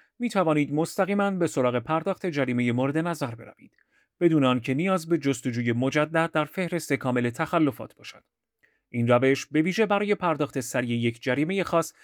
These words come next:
که پیامک آن دریافت شده بسیار کاربردی است. استعلام از طریق اپلیکیشن پلیس من.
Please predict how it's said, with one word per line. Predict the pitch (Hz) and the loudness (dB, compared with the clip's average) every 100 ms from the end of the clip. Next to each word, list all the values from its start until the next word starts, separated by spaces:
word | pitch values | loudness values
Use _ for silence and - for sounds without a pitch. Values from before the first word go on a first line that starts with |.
| - _ | -20 _
که | 233 | -8
پیامک | - 220 208 208 196 | 0 2 2 0 0
آن | 165 | 0
دریافت | 143 123 120 117 117 | 2 2 2 -2 -2
شده | 127 120 120 | -4 0 0
بسیار | 120 117 120 110 | -2 -2 -2 -2
کاربردی | 110 156 139 117 - | -2 -4 -4 -6 -14
است. | - - _ _ _ _ _ _ _ _ _ _ _ _ _ _ _ _ _ _ _ _ _ _ | -20 -20 _ _ _ _ _ _ _ _ _ _ _ _ _ _ _ _ _ _ _ _ _ _
استعلام | 123 120 117 120 156 170 | -6 0 2 4 2 0
از | 151 147 | -6 -4
طریق | 143 127 | -4 -2
اپلیکیشن | 123 120 120 131 160 156 196 | 0 -2 -4 -2 -2 0 -4
پلیس | 185 151 127 117 | -2 -2 -2 -2
من. | 135 127 101 | -4 -4 -8